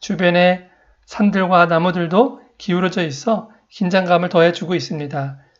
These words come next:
칸딘스키의 내적에서 나오는 감흥을 표현한 작품입니다.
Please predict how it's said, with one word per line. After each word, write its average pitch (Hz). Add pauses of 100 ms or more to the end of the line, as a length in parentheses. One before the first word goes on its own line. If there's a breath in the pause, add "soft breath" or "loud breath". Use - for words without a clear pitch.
칸딘스키의 208 (340 loud breath)
내적에서 175
나오는 170 (100)
감흥을 175 (220)
표현한 196
작품입니다. 151